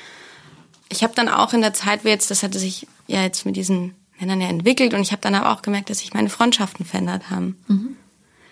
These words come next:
Speaker 1: Dass ich dann auch gemerkt hab, so, so beste Freundinnen oder die, wo ich gemerkt hab, so,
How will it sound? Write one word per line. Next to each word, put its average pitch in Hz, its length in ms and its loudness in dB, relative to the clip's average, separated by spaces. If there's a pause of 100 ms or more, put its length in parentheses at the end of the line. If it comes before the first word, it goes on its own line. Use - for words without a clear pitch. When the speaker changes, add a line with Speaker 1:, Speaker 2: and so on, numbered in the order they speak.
Speaker 1:
Dass 202 140 -2
ich 190 100 -2
dann 208 120 -4
auch 214 180 2
gemerkt 214 400 -2
hab, 208 120 -4
so, 208 360 -2
so 208 120 -4
beste 220 360 0
Freundinnen 240 760 4
oder - 300 -2
die, 196 320 -8
wo 220 40 2
ich 208 100 -4
gemerkt 220 220 -2
hab, - 100 -4
so, - 140 0